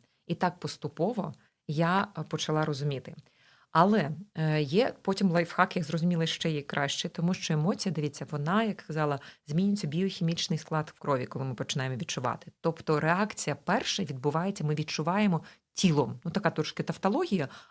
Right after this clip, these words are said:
але це правда, емоцію відчуваємо в тілі. І нам треба навчитися цей навігатор, ем,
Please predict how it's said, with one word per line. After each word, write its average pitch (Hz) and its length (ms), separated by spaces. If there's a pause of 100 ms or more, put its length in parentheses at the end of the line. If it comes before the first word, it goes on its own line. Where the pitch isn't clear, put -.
але 175 140
це 180 140
правда, 156 360
емоцію 160 440
відчуваємо 165 480
в - 80
тілі. - 360 (720)
І 190 260 (100)
нам 170 400
треба 180 380
навчитися 175 720
цей - 220
навігатор, 165 580 (280)
ем, 139 640